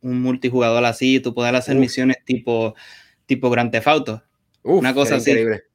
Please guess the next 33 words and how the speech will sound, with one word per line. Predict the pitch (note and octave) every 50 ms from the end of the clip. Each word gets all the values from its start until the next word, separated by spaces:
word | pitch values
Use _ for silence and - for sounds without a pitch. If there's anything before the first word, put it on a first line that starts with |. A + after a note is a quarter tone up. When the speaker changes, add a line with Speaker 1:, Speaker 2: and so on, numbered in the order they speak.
| _ _ _ _ _ _
Speaker 2:
Sí, | - - B2+
Speaker 1:
Sería, | B2+ A#2+ B2+ C#3
Speaker 2:
sería | B2 A2+
Speaker 1:
y | -
no, | D3+ D#3+ F3+
Speaker 2:
increíble. | F3 D3 - - - _ -
Speaker 1:
y | C#3 D3 C#3+ C#3
con | - C#3+ C#3 C3+
todos | C#3 C3+ C#3 E3
los | F3+ E3
mundos | D3+ D3 D3+ D#3+ E3 D#3+
que | - C3+
ellos | C3+ B2+ -
tienen, | - C3 C3 B2 A#2 A#2
si | - - A#2+
ellos | C3+ D3+ D3+
hacen | F#3 F#3 F3 - E3+ D#3
una | D#3 D#3 D3
Speaker 2:
Sí. | C#3
Speaker 1:
cosa | B2 D3 E3 C#3+ C3+
bien | C3 C3+ C3+ C3 C3 B2 B2 _ _ _ _ _ -
chévere, | - - D#3+ D#3+ C#3+ B2+ A#2 A2+ A2+ A2+ _ _ _ _ _ _ _ _ _ _ _ _ _ _ _ _ _ _ _
les | - C3+ B2+ A#2
puede | - - B2+ B2+ C3
salir | B2+ - C3+ C3+ C3 B2
un | A#2+ A#2
buen | A2+ A2+ A2 G#2
juego. | A2+ A2 G#2+ G#2 G2+ - _ -
Yo | A#2 B2 B2+
creo | - C3 B2+
Speaker 2:
Sí. | D#3+
Speaker 1:
que | A2+ G#2+
sí. | - F#2